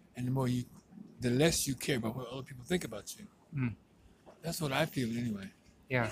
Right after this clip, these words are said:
Speaker 1: I
Speaker 2: So
Speaker 1: really don't give a shit what people think about me.
Speaker 2: You don't do that now?
Speaker 1: Not
Speaker 2: But
Speaker 1: at
Speaker 2: you,
Speaker 1: all.
Speaker 2: but you told me that you said that you were strange. Did you feel, uh, uh, shy or something about that?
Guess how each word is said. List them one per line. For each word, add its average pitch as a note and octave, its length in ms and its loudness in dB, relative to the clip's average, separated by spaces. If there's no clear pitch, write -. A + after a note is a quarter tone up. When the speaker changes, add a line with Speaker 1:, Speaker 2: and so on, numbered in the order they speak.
Speaker 1:
I D#3 60 -2
Speaker 2:
So F3+ 100 10
Speaker 1:
really F3+ 120 12
don't D#3+ 220 4
give D3 140 2
a C3 80 -2
shit - 240 -2
what - 100 -18
people C3+ 180 -4
think B2 200 -10
about A#2 260 -8
me. G3+ 60 -6
Speaker 2:
You D#3 140 6
don't D3+ 260 4
do C#3+ 160 2
that A#2+ 220 4
now? A#2 220 0
Speaker 1:
Not E3+ 140 10
Speaker 2:
But F3 100 12
Speaker 1:
at D3+ 60 4
Speaker 2:
you, F3+ 60 8
Speaker 1:
all. D#3 360 10
Speaker 2:
but F3 220 6
you F3 140 4
told E3+ 200 6
me D3+ 100 4
that C#3 320 4
you C#3 100 0
said - 600 2
that C3 160 4
you B2+ 140 2
were B2 120 4
strange. B2 460 2
Did E3 160 6
you D3 120 8
feel, C3+ 640 4
uh, D3 60 -2
uh, A#2+ 500 4
shy B2 480 4
or D3+ 120 -2
something F3 340 -4
about D#3+ 280 -2
that? F3 160 0